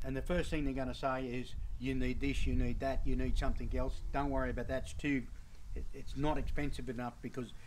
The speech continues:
the dearer it is, the better it is. That's not always the case. So if you think about it and plan and give yourself enough time to plan, you can minimise the cost by just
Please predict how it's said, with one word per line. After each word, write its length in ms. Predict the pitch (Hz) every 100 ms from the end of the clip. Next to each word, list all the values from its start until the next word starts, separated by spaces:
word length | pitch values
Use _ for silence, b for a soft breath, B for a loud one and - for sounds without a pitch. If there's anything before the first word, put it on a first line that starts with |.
| B
the 80 | 131
dearer 360 | 117 151 139 120
it 120 | 120
is, 100 | 131
the 60 | -
better 340 | 135 123 113
it 80 | 104 101
is. 140 | - - - - - - - -
That's 220 | 143 - -
not 280 | 151 151
always 480 | 143 147 139 131 131 -
the 60 | 123
case. 480 | - 117 - - - - - - - - - - - -
So 260 | - 151 151
if 140 | - 131
you 100 | 147
think 280 | - 214 208
about 300 | 185 180 180
it 120 | 175 - - - - - - - -
and 180 | 143 120 -
plan 400 | 170 170 156 160
and 100 | 139
give 140 | 170
yourself 340 | 190 - 180 165
enough 220 | 160 147
time 240 | 156 156
to 60 | 139
plan, 480 | - 156 131 123 120 - - - - - - - - -
you 140 | 135
can 320 | 139 110 120
minimise 560 | 147 147 139 139 135 -
the 40 | -
cost 520 | - 135 113 - - - - - B B - -
by 180 | 123
just 360 | 120 131 -